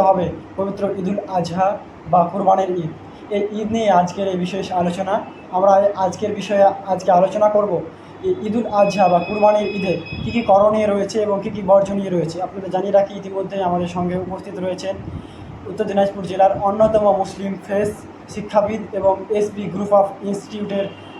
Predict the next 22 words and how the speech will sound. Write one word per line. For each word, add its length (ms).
কর্ণধার 460
সেক্রেটারি 540
ডক্টর 260
বশিরউদ্দিন 540
সাহেব। 260
দাদা, 240
আপনাকে 300
আমাদের 320
আজহা 300
রয়েছে 300
বা 60
কী 80
বলে, 180
কুরবানির 360
ঈদ 160
রয়েছে, 200
কী 120
বলবেন 300
আমাদের 280
দর্শকদের, 500
কী 80
কী 100